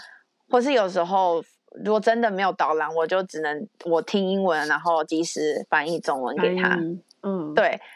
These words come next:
Speaker 1: 那我觉得那个还蛮那个，蛮令我印象深刻，就是跟，跟我妈一起这样子，就是用一，一副耳机。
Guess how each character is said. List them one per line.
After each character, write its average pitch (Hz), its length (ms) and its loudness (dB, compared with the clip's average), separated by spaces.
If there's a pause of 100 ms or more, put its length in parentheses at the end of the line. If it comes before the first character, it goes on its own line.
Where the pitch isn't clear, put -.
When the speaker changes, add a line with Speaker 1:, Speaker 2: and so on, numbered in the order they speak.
Speaker 1:
那 508 160 4
我 269 60 2
觉 262 120 0
得 359 240 0
那 330 160 0
个 233 80 0
还 196 240 0
蛮 180 340 0
那 196 100 -4
个， 131 560 -2
蛮 170 200 0
令 233 140 0
我 180 140 -2
印 196 160 -4
象 180 240 -2
深 170 200 -4
刻， 170 220 0
就 180 140 0
是 185 260 -2 (420)
跟， 190 360 0
跟 196 220 0
我 170 60 2
妈 160 220 2
一 180 80 0
起 135 460 -4
这 185 80 0
样 151 120 -2
子， - 240 -6 (460)
就 180 80 0
是 170 140 2
用 180 200 2
一， 160 220 -4 (120)
一 170 120 2
副 180 220 2
耳 151 200 2
机。 123 460 -6